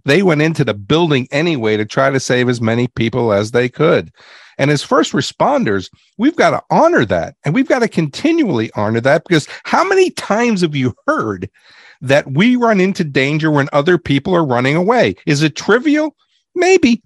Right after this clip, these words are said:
but it's true. And on this specific day, our brethren, E M S brethren, police brethren, fire brethren, ran into the building knowing that they may not come out. And they did it anyway, right?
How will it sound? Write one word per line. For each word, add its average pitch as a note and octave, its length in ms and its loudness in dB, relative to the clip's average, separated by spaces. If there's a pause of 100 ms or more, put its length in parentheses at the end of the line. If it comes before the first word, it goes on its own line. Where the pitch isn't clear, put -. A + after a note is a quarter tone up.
but G#3 80 2
it's - 200 -4
true. A2+ 440 -2 (340)
And D#3 160 2
on E3 180 2
this C#4 180 2
specific G3+ 580 -2
day, C3+ 380 0 (340)
our A3 220 4
brethren, C3 680 0 (240)
E A#3 160 2
M G#3 160 4
S D#3+ 200 2
brethren, A#2 560 -2 (160)
police F3 400 -2
brethren, G#2 580 -12 (160)
fire G#3 420 2
brethren, A2+ 560 0 (200)
ran A3 400 2
into G#3+ 200 0
the D3+ 80 -2
building C3+ 720 -2
knowing G#2 480 -2 (260)
that G2+ 200 -4
they C#3 360 0 (120)
may B2+ 180 -2
not G2 320 -2 (160)
come A2 220 -2
out. G#2 360 -4 (220)
And A2 160 -2
they G#2 80 -2
did A#2 220 0
it G#2 100 -4
anyway, F2 400 -8 (180)
right? G2 320 -6